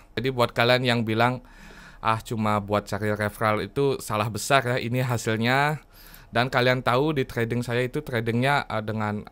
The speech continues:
ah, marginnya ya sekitar, ah, puluhan juta ya. Jadi margin itu memang dari duit saya, bukan duit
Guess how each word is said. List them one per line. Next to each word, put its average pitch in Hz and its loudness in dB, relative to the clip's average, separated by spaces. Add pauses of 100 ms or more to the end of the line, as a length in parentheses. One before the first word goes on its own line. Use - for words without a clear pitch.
ah, 95 -8 (640)
marginnya 107 0
ya 127 -2
sekitar, - -8 (560)
ah, 98 -10 (640)
puluhan 110 -2
juta 120 0
ya. 127 -2 (480)
Jadi 117 -4
margin 107 -4
itu 139 -2
memang 107 0
dari 101 -4
duit 104 -6
saya, 110 -4
bukan 113 -6
duit 101 -4